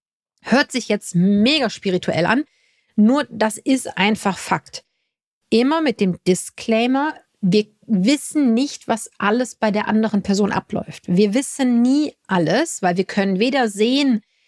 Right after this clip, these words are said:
was die Person fühlt, noch können wir sehen, was die Person denkt. Das heißt, wir können immer nur auf einen gewissen Teil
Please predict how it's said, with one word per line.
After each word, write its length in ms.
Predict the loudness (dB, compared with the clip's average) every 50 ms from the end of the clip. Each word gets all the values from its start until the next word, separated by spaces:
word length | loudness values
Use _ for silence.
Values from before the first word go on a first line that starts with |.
| _ _ _ -2
was 220 | -2 -2 0 -2
die 100 | -2 -2
Person 440 | 0 0 0 0 2 2 0 0 0
fühlt, 680 | -2 -4 0 2 4 4 4 2 2 -2 -4 -2 -2
noch 260 | 0 0 0 -2 -4
können 280 | -2 -2 0 0 2 2
wir 160 | 2 0 0
sehen, 500 | -2 -2 0 0 2 2 2 0 0 -2
was 160 | -2 -6 -4
die 120 | -4 -4 -4
Person 460 | -2 -2 -2 0 0 0 0 0 2
denkt. 340 | 0 0 0 0 -4 -6 -10
Das 160 | -8 -4 -2
heißt, 240 | -2 -2 -2 -4 -8
wir 60 | -8
können 400 | -6 -2 0 0 0 0 0 0
immer 180 | 0 0 2
nur 220 | 2 2 0 0 -2
auf 120 | -4 -4 -4
einen 180 | -4 -2 -2
gewissen 540 | 0 0 0 0 -2 -2 -2 -2 -2 -2 -2
Teil 640 | -4 -12 -16 -10 -4 -2 0 2 2 0 0 -2